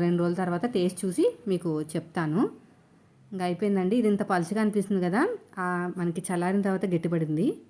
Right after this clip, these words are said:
ఇంకా అంతలోపు మనకు అన్నం తినే టైం అయిపోయింది, వన్ థర్టీ. మా కర్రీ చూడండి ఎంత బాగుందో, కలర్ఫుల్గా, టేస్ట్ కూడా అంతే బాగుంది. ఇంకా అన్నం తినేసిన తర్వాత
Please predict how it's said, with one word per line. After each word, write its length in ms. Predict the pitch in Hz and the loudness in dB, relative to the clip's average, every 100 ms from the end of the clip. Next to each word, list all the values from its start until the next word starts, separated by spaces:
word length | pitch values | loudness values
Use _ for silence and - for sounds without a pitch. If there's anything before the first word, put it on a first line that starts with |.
| - | -6
ఇంకా 120 | 185 175 | -2 -2
అంతలోపు 360 | 170 185 180 208 190 | 0 -2 -2 -2 0
మనకు 200 | 175 170 | 0 0
అన్నం 160 | 165 175 180 | 2 0 0
తినే 120 | 175 | -2
టైం 120 | 170 165 | 0 0
అయిపోయింది, 240 | 160 165 156 | 0 -2 -2
వన్ 100 | 156 156 | -2 -2
థర్టీ. 220 | 156 165 - - _ _ - - - - - _ _ _ 202 | -2 -6 -10 -20 _ _ -20 -20 -20 -20 -20 _ _ _ -10
మా 100 | 175 175 175 _ | -8 -8 -10 _
కర్రీ 180 | 196 185 202 | -2 0 2
చూడండి 240 | 175 170 156 | 2 2 2
ఎంత 100 | 160 160 | 0 -2
బాగుందో, 300 | 160 170 247 247 | 0 0 0 -2
కలర్ఫుల్గా, 500 | 170 160 175 165 277 - - - | -2 0 0 2 0 -2 -14 -8
టేస్ట్ 260 | 190 180 175 | -2 -2 -2
కూడా 100 | 202 185 | -4 -2
అంతే 160 | 170 185 175 | 0 0 0
బాగుంది. 380 | 160 156 165 320 427 - _ _ _ _ _ _ _ _ _ _ _ _ _ _ _ 214 | 0 0 0 0 -4 -16 _ _ _ _ _ _ _ _ _ _ _ _ _ _ _ -10
ఇంకా 120 | 190 180 | -4 -2
అన్నం 160 | 180 202 | 0 0
తినేసిన 260 | 196 190 190 | 0 0 0
తర్వాత 180 | 180 | 0